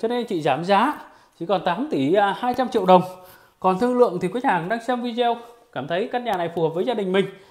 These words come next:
thì nhanh tay liên hệ về theo số điện thoại đen thị trên màn hình để nhà đất Hoàng Tín lô hàng đi xem. Với mỗi, à, lầu mình sẽ có hai phòng ngủ chính và hai nhà vệ sinh được anh chị thiết kế, à, rất là đẹp, thuận tiện khách hàng mua ở và mở văn phòng công ty cũng như mua đầu tư và mình mua cho thuê cũng như, à,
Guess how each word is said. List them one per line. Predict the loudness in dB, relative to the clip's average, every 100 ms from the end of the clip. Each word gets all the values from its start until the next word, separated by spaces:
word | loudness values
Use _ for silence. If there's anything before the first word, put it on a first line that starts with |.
| -20 -20 _
thì | -8
nhanh | -6 -4
tay | -4
liên | -2
hệ | -6
về | -6 -4 -2
theo | -4
số | -4 -6
điện | -4
thoại | -6 -6
đen | -8
thị | -8
trên | -8 -6
màn | -4
hình | -4 -6 -12 -12
để | -10
nhà | -8
đất | -10 -8
Hoàng | -8 -6
Tín | -6
lô |
hàng | -6 -6
đi | -4
xem. | 0 2 0 -8 -20 -20 -20 _ _ _
Với | 2 6 6 6 4
mỗi, | 4 6 4 4
à, | 6
lầu | 8 8 6 -4 -8
mình | -6 -4
sẽ | 0 0
có | 2 0 2
hai | 0
phòng | 2 0
ngủ | -2 -2
chính | -4 2
và | 2 4
hai | 2 2
nhà | 2
vệ | 0 0
sinh | 0 0 -4 -18 -20 _ 2
được | 4 4
anh | 2
chị | -4
thiết | -4 -2
kế, | 0 2
à, | 4 6 6 4 2
rất | 0
là | 2
đẹp, | 4 4 2 -10 -8
thuận | -8 -2
tiện | -2 -2
khách | -6
hàng | -2 -2 0
mua | 0
ở | 2 2 0 -8 -20 -20 _
và | 0 4 4 2 0
mở | 0
văn | -2
phòng | -2 -2
công | -2
ty | 0 0
cũng | -2 -6
như | -6
mua | -2 2
đầu | 2
tư | 4 2 2 2
và | 4 4 2
mình | -4 -4
mua | -2
cho | -2
thuê | 0 2 2
cũng | 0
như, | -4 4
à, | 6